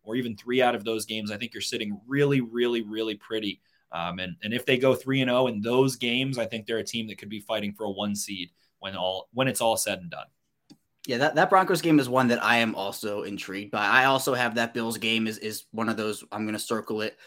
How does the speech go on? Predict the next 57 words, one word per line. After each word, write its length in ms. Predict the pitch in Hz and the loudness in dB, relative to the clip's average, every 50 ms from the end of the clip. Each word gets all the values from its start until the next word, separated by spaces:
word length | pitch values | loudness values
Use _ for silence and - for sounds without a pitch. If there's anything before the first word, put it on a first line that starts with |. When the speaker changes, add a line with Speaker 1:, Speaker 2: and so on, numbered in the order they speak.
| - - _ _ 113 | -20 -20 _ _ 2
Speaker 2:
on 160 | 123 123 120 | 2 2 2
the 60 | 120 | 0
calendar. 380 | 120 - 117 117 117 117 117 120 | 2 4 6 6 6 6 4 2
Same 300 | - - 151 160 160 151 | 4 4 4 4 6 6
thing 140 | 151 147 | 4 4
with 160 | 135 127 - - | 4 2 2 2
week 240 | 143 131 - - | 2 2 2 2
eighteen. 400 | 139 139 135 - - 139 131 123 | 0 0 0 0 0 0 2 4
I 80 | 117 117 | 4 2
mean, 120 | 110 110 | 4 4
I'm 140 | 117 127 120 | 4 4 2
assuming 400 | 113 - - 123 110 104 101 101 | 2 0 -2 -2 -2 -2 -4 -4
those 300 | 98 98 98 95 - - | -6 -6 -8 -8 -10 -12
two 180 | - - 98 92 | -12 -12 -12 -12
teams 260 | - 95 90 92 90 | -12 -12 -12 -12 -12
will 60 | 90 | -14
be 80 | 90 87 | -14 -12
fighting 320 | - - 90 87 85 87 | -8 -8 -6 -6 -8 -10
for 160 | 85 - 90 | -14 -14 -14
a 60 | 85 - | -14 -14
playoff 260 | - 80 82 82 - | -14 -14 -14 -14 -16
spot 240 | - - 87 80 - - | -14 -14 -14 -14 -14 -18
in 80 | 82 | -20
week 180 | 78 78 - - | -20 -18 -16 -16
eighteen. 360 | 80 80 - - - 82 85 | -16 -16 -18 -20 -20 -20 -20
That's 180 | 85 85 - - | -18 -16 -16 -16
just, 180 | 80 78 - - - - - - _ _ | -16 -18 -20 -20 -20 -20 -20 -20 _ _
it 380 | - - - 107 110 120 - | -12 -10 -8 -6 -6 -6 -6
feels 360 | - - 156 160 143 139 117 120 | -2 4 6 6 6 6 4 0
likely. 520 | 107 107 110 120 131 - - 139 143 143 | 0 0 0 0 0 -2 0 0 2 2
So 160 | 135 - 107 | 2 2 6
obviously 420 | 117 127 135 127 131 120 - 113 104 | 6 6 6 6 2 0 -2 -4 -2
last 260 | 110 110 117 117 - | 0 0 0 0 0
game 200 | 120 113 113 117 | -2 0 0 0
of 80 | 107 | -2
the 40 | 107 | -2
year 300 | 104 104 107 110 110 107 | -4 -4 -4 -2 -2 -2
against 320 | 104 92 107 107 110 - - | -2 -4 -4 -6 -6 -8 -12
the 80 | 92 | -14
team 300 | - - 110 110 107 107 | -10 -6 -4 -4 -4 -4
that 160 | 101 101 - - _ - - _ _ _ _ _ - | -4 -6 -6 -6 _ -20 -20 _ _ _ _ _ -4
either 340 | - 104 117 113 120 120 123 | -2 0 2 2 2 2 2
it 80 | 117 | 2
could 160 | - 143 127 123 | 2 0 2 2
be 80 | 139 | 0
for 260 | 143 - 147 151 160 | 0 2 4 4 4
the 60 | 156 143 | 4 4
division 420 | 143 123 117 117 104 98 101 101 | 2 2 2 0 0 0 -2 -6
or 80 | 104 107 | -6 -4
for 220 | - 143 147 147 | -2 2 2 2
a 80 | 139 120 | 2 2
playoff 300 | - 117 113 110 107 - | 0 0 0 0 -2 -2
spot, 240 | - 110 107 107 - | -4 -4 -4 -2 2
that's 240 | 117 113 120 117 - | 2 2 2 0 -2
huge. 220 | 123 123 123 120 | -4 -2 -2 0
But 80 | 131 131 | 2 4
I'm, 180 | 151 214 - | 4 4 2